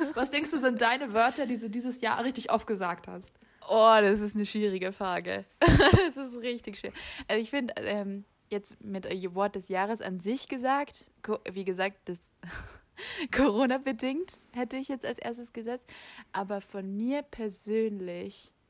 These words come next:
Speaker 2: man hat ja immer so Phasen. Ich habe immer so Phasen, wo ich ein Wort richtig oft benutze. Ich, irgendwie letztes Jahr war es nice, da habe ich die ganze Zeit nice gesagt.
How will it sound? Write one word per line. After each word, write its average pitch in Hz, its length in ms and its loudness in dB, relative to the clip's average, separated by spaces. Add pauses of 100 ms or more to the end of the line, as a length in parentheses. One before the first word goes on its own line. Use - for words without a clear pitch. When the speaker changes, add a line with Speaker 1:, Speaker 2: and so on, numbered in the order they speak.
(340)
Speaker 2:
man 220 180 -2
hat 254 160 -6
ja 233 80 0
immer 214 220 -4
so 202 120 -4
Phasen. 214 540 -2
Ich 202 140 -12
habe 214 100 0
immer 208 100 0
so 196 120 -4
Phasen, 214 380 -4
wo 190 40 -4
ich 190 220 -8
ein 208 240 -2
Wort 196 240 -6
richtig 214 440 -8
oft - 280 -8
benutze. 180 580 -10 (800)
Ich, 202 300 -4
irgendwie 208 220 -2
letztes 208 300 -2
Jahr 190 180 -2
war 180 100 0
es 180 120 -6
nice, 180 540 -2
da 202 100 -2
habe 190 80 -2
ich 190 60 -8
die 196 80 -8
ganze 202 220 -4
Zeit 185 80 -6
nice 175 400 -4
gesagt. 240 560 -4